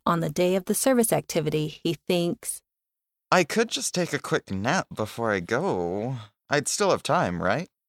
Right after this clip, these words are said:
Speaker 1: Instead, Will overcomes that temptation and heads to the park. When he finds the bishop there, he proudly exclaims,
Speaker 2: "I kept my word. I'm ready to work."
Speaker 1: When you are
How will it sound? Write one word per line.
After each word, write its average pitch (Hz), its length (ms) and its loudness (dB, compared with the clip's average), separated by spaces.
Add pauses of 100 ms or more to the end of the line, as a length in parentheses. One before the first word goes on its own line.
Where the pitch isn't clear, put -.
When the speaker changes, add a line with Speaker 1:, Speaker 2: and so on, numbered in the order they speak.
(760)
Speaker 1:
Instead, 175 720 0 (400)
Will 226 380 6 (120)
overcomes 226 680 8
that - 200 2
temptation 151 680 -2 (360)
and 165 140 0
heads 208 320 2
to 233 140 4
the 214 80 6
park. - 400 -2 (1000)
When 175 140 0
he 180 100 0
finds 190 360 2
the 226 120 4
bishop 269 380 2
there, 156 340 2 (340)
he 170 120 -2
proudly 262 680 6
exclaims, 180 840 2 (920)
Speaker 2:
"I 123 120 2
kept 185 360 2
my 175 200 4
word. 139 400 4
I'm 110 260 2
ready 135 240 4
to 165 80 2
work." 127 240 2 (1400)
Speaker 1:
When 233 200 8
you 294 140 10
are 302 160 8